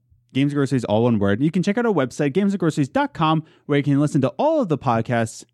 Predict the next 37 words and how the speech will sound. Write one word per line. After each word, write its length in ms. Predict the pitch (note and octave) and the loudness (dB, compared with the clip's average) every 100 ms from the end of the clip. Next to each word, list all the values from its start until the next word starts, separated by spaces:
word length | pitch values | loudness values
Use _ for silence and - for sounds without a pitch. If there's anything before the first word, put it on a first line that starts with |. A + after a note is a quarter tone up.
| _ | _
from 580 | - B3+ B3+ G3 G3 G3+ _ _ _ | -6 -2 0 2 0 -2 _ _ _
the 100 | C#4 | 0
website, 360 | G#3+ B2+ D#3 D3 | 2 2 0 0
as 160 | C#3 | 0
well 140 | C#3+ D3 | 2 0
as 100 | - | 0
find 200 | C#3 C3 | 2 2
out 100 | C3+ | 4
where 140 | C3 | 2
you 80 | B2+ | 2
can 140 | B2 | 2
listen 200 | B2+ - | 0 0
to 20 | |
us 100 | A#2 | -4
on 140 | - A#2+ | 0 0
the 120 | C#3+ | 0
audio 280 | - A3+ F3+ | 0 2 2
versions 420 | G#2 G#2+ G2+ A2 - B2+ | 2 0 0 -4 -4 -2
everywhere 460 | A#2+ A#2+ A#2 C3 | 2 2 2 0
else 260 | D3 G3+ - | 0 -2 -2
except 320 | B2+ - B2 | -4 -4 -4
for 100 | C#3 | -2
Pandora. 540 | - C3+ A#2+ C3 A3 | -2 0 0 0 -2
Pandora, 360 | C4+ D#3 D3 A3 | -2 -2 -2 -2
I'm 80 | C#4+ | -4
still, 220 | - F#4+ G#4 G#4+ | -4 -6 -4 -4
I'm 80 | G4 | -6
still 220 | - G#4 | -4 -2
waiting 200 | G4 G4 | 0 0
back 200 | G#4 G4 | -2 0
from 100 | - | 0
you. 160 | A2+ - - - - - - | 0 -2 -8 -20 -20 -20 -10
And 280 | - C4 B3 - _ _ _ _ _ - - | 0 0 0 -6 _ _ _ _ _ -20 -2
if 100 | E3 | 0
you 60 | G3+ | 2
haven't 180 | G#3+ F#3 | 0 0
already, 460 | D#3+ A#2 G#2+ A2 | 2 2 2 0